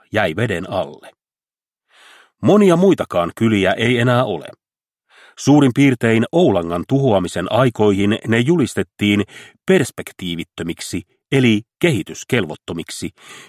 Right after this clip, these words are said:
ja niiden asukkaat pakkosiirrettiin suurempiin kyliin. Pienten ja syrjäisten kylien hävittäminen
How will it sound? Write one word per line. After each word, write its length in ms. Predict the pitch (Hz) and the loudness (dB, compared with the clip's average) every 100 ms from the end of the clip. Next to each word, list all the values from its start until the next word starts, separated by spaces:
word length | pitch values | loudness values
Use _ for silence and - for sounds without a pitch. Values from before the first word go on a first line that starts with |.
| - | -2
ja 80 | 113 | 2
niiden 300 | 151 120 110 | 4 2 0
asukkaat 560 | 151 - - - 82 - | 0 0 -4 -6 -6 -2
pakkosiirrettiin 1000 | 117 120 - 107 104 101 95 _ 101 98 | -2 -2 -4 -2 0 0 -4 _ -2 -2
suurempiin 600 | - 135 104 101 120 120 110 | 0 0 0 0 0 0 0
kyliin. 480 | 110 107 - - - _ _ _ _ _ _ - - _ | -6 -8 -18 -20 -20 _ _ _ _ _ _ -20 -20 _
Pienten 500 | 123 185 208 156 143 | 2 4 2 2 0
ja 120 | 139 | 0
syrjäisten 680 | 135 190 190 101 90 - 101 - | 0 0 0 0 -2 -2 -4 -2
kylien 460 | 175 123 87 87 - | -2 -2 -2 -6 -2
hävittäminen 760 | 143 107 - 80 85 85 85 | -2 -2 -6 -10 -8 -8 -8